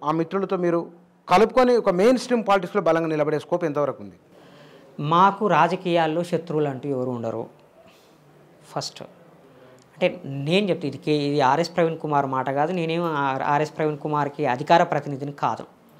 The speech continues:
Speaker 2: కానీ నేను అనుకోవడం ఏందనంటే, బలమైన శత్రువును ఓడించడానికి ఎవరితోటైనా కలిసి పనిచేయాల్సిన అవసరం ఉన్నది, పొత్తు పెట్టుకోవాల్సిన అవసరం ఉన్నది. బీజేపీ తప్ప, బీజేపీ తప్ప ఎవరితోటైనా పొత్తు పెట్టుకోవచ్చు.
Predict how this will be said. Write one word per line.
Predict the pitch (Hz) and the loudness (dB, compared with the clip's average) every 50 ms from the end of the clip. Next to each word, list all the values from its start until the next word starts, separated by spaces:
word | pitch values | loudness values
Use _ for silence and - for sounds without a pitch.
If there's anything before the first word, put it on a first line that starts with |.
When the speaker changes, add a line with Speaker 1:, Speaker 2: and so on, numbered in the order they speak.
| _ - - - - - - - - _ _ _ - - | _ -20 -20 -20 -20 -20 -20 -20 -20 _ _ _ -2 4
Speaker 2:
కానీ | 175 185 208 247 254 | 6 6 8 6 4
నేను | 226 208 208 202 202 | 2 2 2 2 2
అనుకోవడం | 185 190 185 185 233 220 208 185 170 | 0 0 2 2 4 4 4 2 0
ఏందనంటే, | 156 147 131 123 120 113 113 - 156 202 302 - - - - - - | 0 -2 -4 -6 -8 -10 -10 -8 -8 -8 -8 -10 -16 -20 -20 -10 -4
బలమైన | 139 151 156 185 214 247 240 240 | 0 2 2 2 2 2 0 0
శత్రువును | 226 - 202 185 - - 190 190 180 156 | 0 -2 -4 -6 -4 -4 -4 -2 -2 0
ఓడించడానికి | 151 156 151 151 147 143 139 131 127 123 123 117 - 185 220 302 - - - - - - - - - - | 0 0 -2 -2 -6 -8 -8 -8 -10 -10 -12 -14 -12 -12 -12 -12 -14 -18 -20 -20 -20 -20 -20 -20 -10 -4
ఎవరితోటైనా | 165 165 170 175 180 202 240 247 240 - 214 208 208 196 170 160 175 180 | 0 2 4 4 6 6 6 6 6 4 0 0 0 -2 -4 -4 -4 -6
కలిసి | 175 165 156 160 160 - - | -6 -6 -6 -6 -8 -8 -8
పనిచేయాల్సిన | 156 143 139 135 131 127 123 - 143 127 | -8 -6 -6 -6 -6 -6 -8 -8 -10 -10
అవసరం | 123 117 - - 123 | -10 -10 -12 -14 -14
ఉన్నది, | 117 117 113 110 - - - - - - - - | -14 -14 -14 -16 -16 -20 -20 -20 -20 -16 -10 -10
పొత్తు | 170 170 - 175 | -8 -6 -4 -4
పెట్టుకోవాల్సిన | 180 175 175 - 147 135 135 135 - - - | -4 -4 -4 -2 -2 -2 -2 -4 -6 -10 -10
అవసరం | 127 127 123 - - 123 120 | -10 -10 -10 -10 -12 -14 -12
ఉన్నది. | 120 117 117 - - - - - - - - - - - - - - - - - _ _ _ _ _ - - - | -12 -14 -16 -16 -18 -20 -20 -20 -20 -20 -20 -20 -20 -20 -20 -20 -20 -20 -20 -20 _ _ _ _ _ -20 -10 -2
బీజేపీ | 139 175 202 202 226 226 220 220 | 0 2 4 6 6 6 6 6
తప్ప, | 175 180 175 175 - 185 175 - - - - _ _ _ _ _ - - - - | 4 4 4 4 4 4 4 2 0 -16 -20 _ _ _ _ _ -20 -20 -18 -14
బీజేపీ | 143 135 147 170 190 185 208 202 - 190 | -10 -6 -2 -2 0 2 2 2 2 0
తప్ప | 175 - 151 151 - 190 | -2 -2 -4 -2 0 0
ఎవరితోటైనా | 190 196 190 180 180 180 220 226 220 226 220 208 208 190 185 208 | 0 2 2 2 4 6 4 4 4 2 0 2 2 0 0 0
పొత్తు | 185 196 190 - 170 | -2 -4 -6 -4 -2
పెట్టుకోవచ్చు. | 151 151 - - - 123 - - - | -4 -4 -4 -6 -12 -12 -12 -14 -16